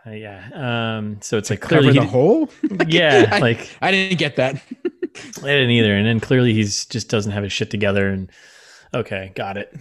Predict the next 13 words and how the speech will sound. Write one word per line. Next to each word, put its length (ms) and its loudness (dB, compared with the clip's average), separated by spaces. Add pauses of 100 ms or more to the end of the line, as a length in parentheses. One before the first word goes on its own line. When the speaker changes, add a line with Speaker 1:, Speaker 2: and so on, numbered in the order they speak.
(180)
Speaker 1:
Um, 680 -2
Speaker 2:
Oh. 140 -16 (680)
Speaker 1:
and 160 -6
then, 300 -4
uh, 320 -2
then 160 -6
they're 100 -6
in 80 -6
a 60 -6
cab 400 -6
ride 340 -4
and 140 -8
there's, 480 -10